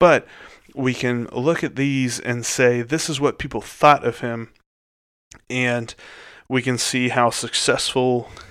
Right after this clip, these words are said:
he was through their eyes. And it's just something that really struck me, and I, I really thought that was pretty cool,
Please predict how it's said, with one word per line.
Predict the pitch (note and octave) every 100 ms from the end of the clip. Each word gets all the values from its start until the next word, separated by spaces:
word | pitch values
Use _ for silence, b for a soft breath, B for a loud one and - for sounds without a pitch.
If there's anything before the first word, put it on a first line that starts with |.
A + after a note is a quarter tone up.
| -
he | - A#2+
was | A#2 C3 B2+ B2 -
through | - C3+ B2 A#2+
their | A#2 A#2+ C#3 C#3+ B2+ B2 B2 B2+
eyes. | B2+ - D#2+ - - - B B B B B
And | A#2
it's | A#2 -
just | C3 -
something | - C3+ - B2
that | A#2+ A2+ - _
really | C3 D3 C#3+
struck | - - - -
me, | C#3 C3+
and |
I, | B2 A#2+
I | A#2+
really | B2+ C3 B2
thought | C3+ B2
that | A2+
was | G#2+
pretty | - C3+ A#2+
cool, | - B2 A2+ G2+